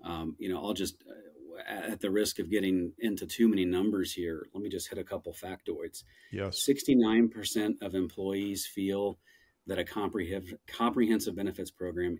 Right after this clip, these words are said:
Speaker 1: increases company loyalty. It's probably not the best one to start with, so maybe, maybe scratch that <laughs> one. Um, but, but speaking to, to benefit literacy, um, uh, nearly two-thirds of workers say that their current benefits package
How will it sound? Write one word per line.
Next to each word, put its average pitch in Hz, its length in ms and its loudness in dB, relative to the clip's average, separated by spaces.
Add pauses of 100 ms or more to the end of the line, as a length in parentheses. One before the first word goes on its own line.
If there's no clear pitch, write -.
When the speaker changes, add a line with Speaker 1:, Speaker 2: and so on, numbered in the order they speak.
Speaker 1:
increases 95 600 -4
company 87 580 -4
loyalty. 85 560 -6 (140)
It's - 80 -20
probably 90 180 -2
not 85 140 -6
the 85 60 -10
best 82 260 -8
one 82 80 -10
to 80 60 -8
start - 300 -10
with, - 160 -18
so - 120 -12
maybe, - 320 -6
maybe 87 200 -10
scratch 87 420 -10
that 101 140 -10
<laughs> - 0 -
one. 117 240 -4 (680)
Um, 95 380 0
but, 117 160 0 (100)
but 117 160 4
speaking 151 400 6
to, 92 220 0 (160)
to 101 100 -4
benefit 98 420 -2
literacy, 90 680 0 (500)
um, 87 380 -4 (1200)
uh, 85 200 -6
nearly 117 320 6
two-thirds 127 680 4
of 98 140 2
workers 110 720 2 (200)
say 101 220 -2
that 98 120 -4
their 92 140 -2
current 95 320 -2
benefits 98 380 -6
package 95 640 -6